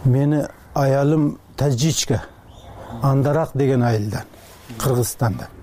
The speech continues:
Ким жакшы жашайм десе, коншу менен жакшы болуш керек. Коншуң тынч болса, анан кийин сенин үй бүлөң тынч болот. Кошуна өнткөлөр менен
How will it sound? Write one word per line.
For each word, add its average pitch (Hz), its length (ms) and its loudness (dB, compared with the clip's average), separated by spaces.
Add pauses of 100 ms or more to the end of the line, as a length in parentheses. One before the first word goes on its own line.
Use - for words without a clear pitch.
(180)
Ким 262 220 2
жакшы 202 360 2
жашайм 190 440 2
десе, 175 320 2
коншу 160 420 -2
менен 151 280 2
жакшы 139 320 -2
болуш 135 260 0
керек. - 380 -10 (220)
Коншуң 214 500 2
тынч 240 300 0
болса, 202 440 0 (420)
анан 151 280 2
кийин 151 220 0
сенин 139 300 2
үй 123 80 0
бүлөң 135 260 0
тынч - 280 -2
болот. 101 300 -12 (840)
Кошуна 190 440 2
өнткөлөр 175 440 2
менен 175 380 2